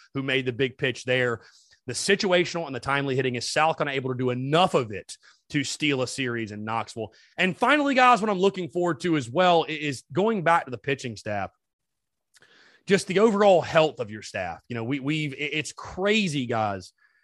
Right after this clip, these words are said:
what's going down right now, uh, in college baseball. And it's not, again, it's not just South Carolina. I mean, you're seeing pitchers just drop like flies left and right with Tommy John and other injuries.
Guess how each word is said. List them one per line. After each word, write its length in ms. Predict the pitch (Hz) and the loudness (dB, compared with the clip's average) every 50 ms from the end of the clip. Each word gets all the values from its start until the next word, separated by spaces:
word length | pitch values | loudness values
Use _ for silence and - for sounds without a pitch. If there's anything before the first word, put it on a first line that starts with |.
| _ _ _ _ _ _ _ _ _ _ _ _ _ | _ _ _ _ _ _ _ _ _ _ _ _ _
what's 440 | 151 156 180 214 240 233 - - - | 0 4 6 6 6 4 0 -4 2
going 360 | 147 214 208 202 185 170 160 | 4 6 6 6 4 4 2
down 320 | 156 156 160 156 147 135 | 0 0 0 0 0 -2
right 220 | 131 123 117 117 - | -2 -4 -4 -4 -4
now, 300 | 113 110 104 101 90 - - - - - - - 104 | -6 -6 -6 -6 -8 -10 -10 -14 -14 -14 -12 -8 -8
uh, 80 | 139 - | -6 -4
in 220 | 147 165 170 160 143 | -2 -2 -2 -2 0
college 400 | - 160 147 143 139 131 120 104 | 2 4 4 4 2 2 -2 -2
baseball. 440 | 127 127 131 123 - - 147 135 135 | -4 -4 -4 -4 -4 -4 -2 -2 0
And 80 | 127 | -2
it's 120 | 127 - - | -4 -2 0
not, 240 | 180 190 208 143 | 2 2 4 2
again, 180 | 147 131 151 135 | 2 0 0 -2
it's 120 | 120 - | -2 -2
not 180 | - 196 233 202 | 0 0 0 2
just 160 | 190 190 - | 0 -2 2
South 280 | - 196 180 180 165 - | 4 4 4 4 4 2
Carolina. 360 | - 156 139 139 165 160 139 | -2 -2 0 0 0 0 0
I 40 | 127 | -2
mean, 120 | 120 127 | -4 -4
you're 80 | 190 220 | -6 -6
seeing 260 | - - 196 180 147 | -6 -6 -8 -8 -8
pitchers 400 | 117 156 160 - - 131 117 - - - | -4 -4 -4 -4 -4 -8 -12 -12 -14 -12
just 200 | 117 127 110 104 | -12 -12 -10 -10
drop 380 | 101 110 127 143 160 170 - - | -10 -6 -2 -2 -2 -2 -2 -6
like 200 | 117 104 98 90 _ _ | -8 -8 -8 -10 _ _
flies 460 | 120 117 117 120 117 107 104 101 92 | -4 -2 0 2 2 0 -2 -4 -6
left 280 | 98 113 131 135 - - | -4 -2 -2 -2 -2 -6
and 140 | 107 104 101 | -12 -12 -8
right 340 | 107 113 117 113 113 - | -6 -4 -4 -4 -4 -6
with 140 | 101 98 - | -10 -14 -14
Tommy 340 | - - 135 143 143 139 131 | -8 -6 -6 -4 -4 -4 -4
John 420 | 113 131 127 127 127 127 123 117 | -4 -4 -2 -2 -2 -2 -2 -4
and 80 | 104 107 | -4 -4
other 220 | 123 135 135 131 | -2 -2 0 0
injuries. 540 | 135 135 135 123 123 131 131 127 131 127 123 | 0 0 -2 -2 -2 -2 -2 -2 -2 -4 -6